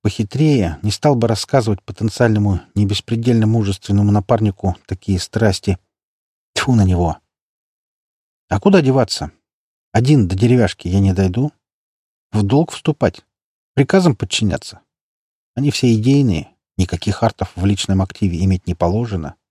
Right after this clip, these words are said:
Ну нафиг. С Чингачом, пожалуй, лучше будет. Сталкер он толковый,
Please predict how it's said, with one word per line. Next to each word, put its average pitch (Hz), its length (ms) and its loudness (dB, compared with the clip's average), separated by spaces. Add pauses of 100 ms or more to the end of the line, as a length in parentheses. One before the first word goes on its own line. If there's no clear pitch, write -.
(920)
Ну 117 220 2
нафиг. 113 540 -2 (440)
С - 80 -18
Чингачом, 123 600 2
пожалуй, 110 460 0
лучше 90 320 -10
будет. 87 320 -8 (720)
Сталкер 117 400 0
он 107 80 0
толковый, 123 640 0